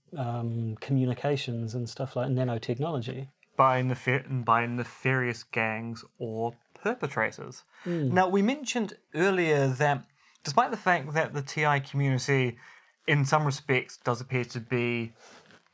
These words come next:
Speaker 2: aiding and abetting people with mental illness, there is kind of a positive aspect to their community because
Speaker 1: Mm.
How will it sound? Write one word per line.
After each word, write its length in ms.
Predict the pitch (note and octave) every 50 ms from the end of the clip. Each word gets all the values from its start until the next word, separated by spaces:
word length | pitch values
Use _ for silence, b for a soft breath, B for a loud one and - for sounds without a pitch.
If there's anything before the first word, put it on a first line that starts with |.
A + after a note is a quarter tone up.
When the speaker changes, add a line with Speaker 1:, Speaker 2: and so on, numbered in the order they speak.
| - _ -
Speaker 2:
aiding 540 | C3+ C3+ C3+ C3 C3+ C3 B2+ B2 A#2+ A#2
and 420 | - - A#2 A#2+ A#2 A2+ A2+ A2 - -
abetting 840 | - B2 A#2 - - C3 B2 - - A#2 G#2+ G2 G2 F#2+ F#2+ G#2 - _
people 520 | - C3 A#2+ A#2 A#2 - A2+ G#2+ G#2+ G#2+ G#2
with 360 | G2+ A2 A2+ G#2+ G#2+ - -
mental 600 | A#2 A2+ A2 A2 G#2+ G#2+ G#2+ - G#2+ G#2 G2+ - _ _ _ _ _ _ -
illness, 560 | D#3 D#3+ D#3 C#3+ A2+ G2+ G#2 G2+ - - - - b b b b b b b b b
there 160 | - D#3+ F#3+ B3+
is 220 | D4+ D4+ - -
kind 340 | - - - - A#3 C4+ C4+
of 60 | A#3+
a 60 | F3
positive 520 | - - - - A3+ B3 B3+ A3+ - C#3 -
aspect 560 | A2+ - - - - - A2 - - - -
to 80 | -
their 220 | B2 - A2+ A2 A2
community 640 | - - - A#2 A2 G#2+ G#2 G#2 - A2 G#2 - C3 -
because 420 | D3+ C#3 - E3+ E3 E3 D3+ C#3 - - -
Speaker 1:
Mm. 360 | - A#3+ A3+ G#3 E3 B2+ A2